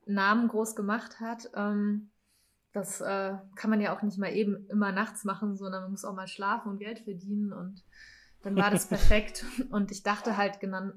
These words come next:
Speaker 1: genau das pitch ich dann einfach, äh, auch wenn's sehr vage ist, und hab eben gesagt, ich möchte da dran forschen und quasi Schnittstelle, Installation, Illustration und A R erkunden und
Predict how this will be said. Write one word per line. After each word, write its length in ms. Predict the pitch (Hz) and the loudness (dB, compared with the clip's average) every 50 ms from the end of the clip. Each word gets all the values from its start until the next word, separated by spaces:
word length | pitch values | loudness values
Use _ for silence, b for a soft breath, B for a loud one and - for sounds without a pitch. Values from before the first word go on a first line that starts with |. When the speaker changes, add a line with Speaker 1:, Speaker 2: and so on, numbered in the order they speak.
| - | -12
Speaker 1:
genau 260 | - 202 175 170 175 | -12 -8 -6 -4 -4
das 220 | 180 202 196 - - | -4 -4 -6 -6 -8
pitch 220 | - 214 220 - | -10 -8 -6 -8
ich 140 | 233 220 - | -8 -8 -6
dann 120 | - 208 | -6 -6
einfach, 480 | 190 - - 196 202 - 233 220 214 - b b b b b b b b b b b b | -6 -4 -6 -6 -6 -4 -6 -6 -6 -8 b b b b b b b b b b b b
äh, 140 | - 196 202 | -4 -2 0
auch 240 | - - 202 196 190 | 2 0 0 0 2
wenn's 220 | 214 214 214 208 | 4 4 4 4
sehr 200 | - 214 202 180 175 | 4 2 0 2 0
vage 340 | 180 180 196 226 226 233 233 | 2 4 4 4 4 4 0
ist, 280 | - - 226 226 - | 0 0 -2 -2 -2
und 120 | 208 196 196 | -4 -4 -6
hab 180 | 190 196 190 | -6 -8 -8
eben 220 | - 196 196 202 196 | -6 -4 -2 -2 -4
gesagt, 260 | 190 190 190 190 - | -2 -2 -4 -4 -4
ich 60 | - | -4
möchte 260 | 202 196 190 - 208 190 | -4 -4 -4 -4 -6 -4
da 400 | 190 185 180 180 185 - - 214 220 | -2 -2 0 0 -2 -2 -4 -6 -10
dran 220 | - - 196 202 196 | -8 -6 -6 -6 -6
forschen 640 | - - 196 190 208 226 - - 233 220 208 202 170 | -4 -2 0 0 0 0 -2 -4 -4 -2 -2 -4 -4
und 140 | 196 202 - - | -8 -10 -12 -10
quasi 540 | - 202 190 196 180 190 202 202 202 202 202 202 - - _ b b b b b b b _ | -8 -6 -6 -6 -8 -8 -8 -6 -6 -6 -6 -8 -12 -18 _ b b b b b b b _
Schnittstelle, 720 | - - 226 220 - - - 214 220 220 214 202 202 - | 0 0 2 2 2 0 2 2 4 4 4 2 2 2
Installation, 1120 | - 233 226 - 220 214 214 208 208 - - 220 208 208 208 208 208 208 208 208 208 214 226 | 2 0 0 0 0 0 -2 -2 -4 -6 -4 -4 -2 -2 0 0 2 2 2 2 0 -2 -4
Illustration 920 | 226 226 226 220 - - 214 202 - - - - 196 196 196 202 202 202 196 | -4 -4 -4 -4 -4 -6 -8 -6 -6 -8 -6 -4 -4 -2 -2 0 0 0 -2
und 460 | - - 196 190 190 185 190 175 - - | -2 -6 -6 -6 -6 -6 -8 -10 -10 -6
A 60 | 196 | -6
R 320 | 208 220 - 233 233 220 - | -4 -2 -2 0 0 0 0
erkunden 800 | 208 - - - 226 233 240 233 233 254 247 240 247 240 226 214 | -2 -4 -2 0 2 2 2 2 -2 -4 -4 -4 -2 -4 -4 -4
und 480 | - 208 202 202 196 202 196 - - | -4 -2 -2 -2 -4 -4 -8 -14 -18